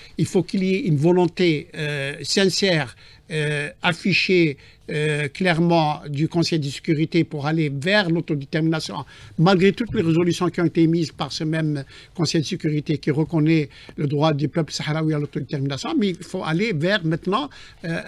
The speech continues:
actionner la minurso qui avait commencé, je le rappelle, son travail déjà en quatre-vingt-douze, euh, et c'est-à-dire l'identification des votants, euh, sahraouis, et, et évidemment par la suite il y a eu des interférences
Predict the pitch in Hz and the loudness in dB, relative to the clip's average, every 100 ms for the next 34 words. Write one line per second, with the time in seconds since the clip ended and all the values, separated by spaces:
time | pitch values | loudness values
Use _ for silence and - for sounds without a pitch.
0 | - 208 - - 202 233 330 196 175 170 | -2 0 0 0 2 2 0 2 4 2
1 | 160 175 - 156 147 160 - 240 208 208 | 2 -4 -2 0 4 2 2 -2 0 0
2 | 285 170 175 165 165 165 - 156 156 151 | -2 -2 -2 -2 -4 -6 -6 -8 -6 -4
3 | 151 139 143 151 143 - - - 147 - | -4 -6 -6 -6 -8 -12 -20 -12 -8 -6
4 | 165 143 147 151 262 349 - - - - | -6 -2 0 0 2 2 0 -8 -20 -6
5 | 160 160 156 151 151 151 - 165 165 147 | -2 -2 -2 -2 -2 -4 -4 -2 -2 0
6 | 147 160 156 170 135 - 151 170 143 139 | 2 2 2 0 -4 -4 -4 -2 -2 -2
7 | 156 - 160 135 - 151 139 131 143 143 | -4 -4 -6 -6 -8 -10 -8 -8 -10 -8
8 | 151 175 320 330 - - - - 175 - | -6 -4 -4 -6 -8 -20 -12 -2 0 0
9 | 190 170 175 170 160 165 160 185 208 165 | 2 2 2 2 4 4 4 4 2 0
10 | 156 139 - 202 - 180 147 170 151 120 | -2 -2 -4 -6 -4 -4 -2 0 -2 0
11 | 180 190 170 151 120 165 - | 0 0 -4 -6 -4 -6 -6